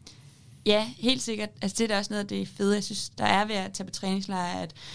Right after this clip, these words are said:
man skal ligesom ikke tænke på så meget andet end at, øh, træne og spise og sove <laughs> og restituere. Øhm, og, øh,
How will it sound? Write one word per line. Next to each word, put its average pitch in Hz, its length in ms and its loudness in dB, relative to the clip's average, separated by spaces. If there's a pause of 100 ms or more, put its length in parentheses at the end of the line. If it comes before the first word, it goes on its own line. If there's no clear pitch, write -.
(520)
man 180 560 0 (300)
skal - 220 0
ligesom 240 180 2
ikke 214 140 0
tænke 202 240 -2
på 208 100 -4
så 196 80 -2
meget 180 260 2
andet 240 360 2
end 202 180 0
at, 190 400 -2
øh, 196 160 -6
træne 226 500 0
og 214 120 -4
spise 233 420 -4
og 196 160 -4
sove 247 400 0 (240)
<laughs> 226 240 6
og 208 160 -4
restituere. 220 560 -4 (680)
Øhm, 190 580 2 (1040)
og, 190 320 6
øh, 180 300 0